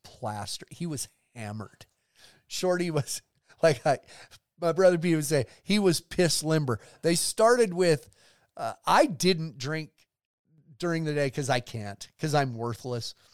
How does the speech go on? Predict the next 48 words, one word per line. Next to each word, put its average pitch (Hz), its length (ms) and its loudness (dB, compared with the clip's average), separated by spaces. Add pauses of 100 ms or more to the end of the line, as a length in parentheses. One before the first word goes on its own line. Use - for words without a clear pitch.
(720)
They 165 140 4
started 190 420 4
with 185 200 2
Bloody 165 280 4
Marys 143 380 -2
'cause 135 200 -6
we 135 120 -4
all 139 340 4 (160)
were 139 100 0
at 127 100 0
the 120 80 -6
South 143 360 2
Point. 113 300 -4 (420)
The 147 120 2
valet 165 440 6
scene 139 400 -4
was 127 180 -4
filmed 139 420 -4
at 120 120 -10
the 120 60 -12
South 139 360 0
Point. 135 320 -6 (260)
We 135 100 -6
filmed, 156 420 0 (240)
we 151 100 0
had 170 140 4
to 143 80 -2
wait 165 220 2
till 180 140 0
the 156 200 -6
end 170 240 -4
of 196 60 2
the 160 80 -6
day 127 480 -2 (160)
when 143 140 -4
it 131 100 -6
was 127 180 0
dark 147 540 4
to 147 120 -2
do 135 140 -2
the 123 120 -6
toast 139 440 -2
at 127 100 -10
the 127 80 -12
top 131 280 0
of 127 80 -6
Mandalay 120 400 -4
Bay. 120 340 0